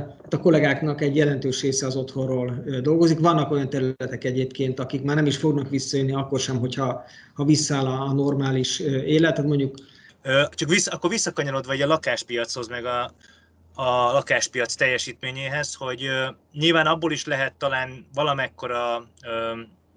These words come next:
Speaker 2: becsülni a piac teljesítményt, hogy mondjuk a hitelkihelyezések azok hogyan, ö, teljesítettek. Ha ez alapján kéne megbecsülni a kétezer-húszas év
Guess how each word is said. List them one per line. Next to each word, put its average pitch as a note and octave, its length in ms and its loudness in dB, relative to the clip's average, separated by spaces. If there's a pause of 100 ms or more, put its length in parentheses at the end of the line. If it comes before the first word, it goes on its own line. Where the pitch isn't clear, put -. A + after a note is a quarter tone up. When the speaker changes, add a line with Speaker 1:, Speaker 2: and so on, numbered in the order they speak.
(1500)
Speaker 2:
becsülni C3 500 0
a A2+ 80 2
piac C#3 320 0
teljesítményt, D3 640 -4
hogy C3+ 120 -8
mondjuk B2 240 -10
a A#2+ 140 0
hitelkihelyezések A#2 1160 0
azok A2+ 220 -8
hogyan, G#2+ 380 -2 (380)
ö, A2 300 0
teljesítettek. B2 840 -2 (380)
Ha B2 440 -2
ez F3 180 4
alapján D3+ 360 4
kéne C#3 200 -2
megbecsülni C#3 540 -4
a A#2+ 40 -4
kétezer-húszas C3+ 880 -6
év A#2+ 220 -2